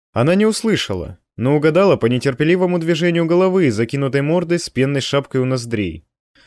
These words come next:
Спустя секунду Пега стала кренить и заваливать на бок. Они больше не продвигались вперёд, но зависли на одном месте.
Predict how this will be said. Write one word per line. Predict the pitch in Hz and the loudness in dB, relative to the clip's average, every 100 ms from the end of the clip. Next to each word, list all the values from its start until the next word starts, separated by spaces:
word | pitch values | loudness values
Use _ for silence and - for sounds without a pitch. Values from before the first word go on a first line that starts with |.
| _ _ | _ _
Спустя | - 120 117 131 | -6 -4 0 0
секунду | 139 143 190 175 127 | -2 -2 -2 0 -2
Пега | - 185 196 | 0 0 0
стала | - 185 180 | 0 2 2
кренить | 160 170 180 165 | 2 0 0 -2
и | |
заваливать | 117 117 131 135 139 | 0 2 2 2 0
на | 117 95 | -2 -4
бок. | 80 - _ _ _ _ _ | -6 -14 _ _ _ _ _
Они | 117 170 | 0 2
больше | 185 202 196 | 2 2 0
не | 190 | 0
продвигались | 190 190 208 196 117 - | 0 0 2 4 2 0
вперёд, | 110 104 92 - _ _ _ _ - | -4 -2 -4 -8 _ _ _ _ -6
но | 123 180 | -2 0
зависли | 190 180 175 180 | 0 0 -2 -2
на | 175 | 0
одном | 147 123 135 | 0 0 -2
месте. | 113 98 - - | -2 -4 -8 -14